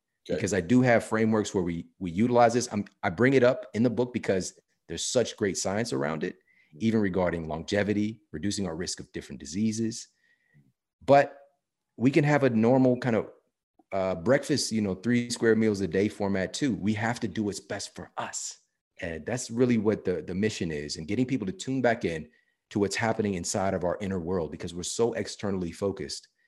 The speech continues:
Speaker 2: And I believe we can get people these tools and get people excited and get people educated and make this process of learning fun, we can create an entire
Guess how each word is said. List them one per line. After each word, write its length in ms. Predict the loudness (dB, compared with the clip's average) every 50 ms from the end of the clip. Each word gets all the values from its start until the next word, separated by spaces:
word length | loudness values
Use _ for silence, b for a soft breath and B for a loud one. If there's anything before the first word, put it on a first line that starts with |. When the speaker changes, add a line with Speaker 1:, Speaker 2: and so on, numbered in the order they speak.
| _ _ _ _ _ _ -8
Speaker 2:
And 80 | -6
I 60 | -2 0
believe 260 | 2 4 4 4 4
we 140 | 2 2 2
can 80 | 2
get 180 | 2 0 0 0
people 240 | -2 -2 -2 -2 -2
these 220 | -2 -2 -4 -4
tools 360 | -8 -6 -4 -4 -4 -4 -4
and 80 | -4 -6
get 80 | -4
people 220 | -6 -6 -6 -6 -8
excited 640 | -6 -6 -4 -4 0 0 2 0 0 -2 -6 -12 -14
and 80 | -12 -10
get 140 | -10 -8
people 260 | -6 -6 -6 -6 -6 -6
educated 580 | -6 -6 -6 -6 -6 -6 -6 -8 -8 -8 -12 -14 _ _ _ _ _ _ _ -8
and 80 | -4 -2
make 120 | -2 -2
this 100 | -2 -4 -4
process 440 | 0 2 2 2 2 0 -4 -6 -6
of 100 | -8 -8
learning 280 | -8 -6 -6 -8 -10
fun, 360 | -10 -10 -8 -6 -6 -6 -6
we 80 | -6 -6
can 100 | -6 -8
create 360 | -4 -2 0 0 0 -2 -6 -10 _ _
an 100 | -12 -12
entire 640 | -12 -12 -12 -12 -8 -4 -2 -2 0 0 -2 -4 -6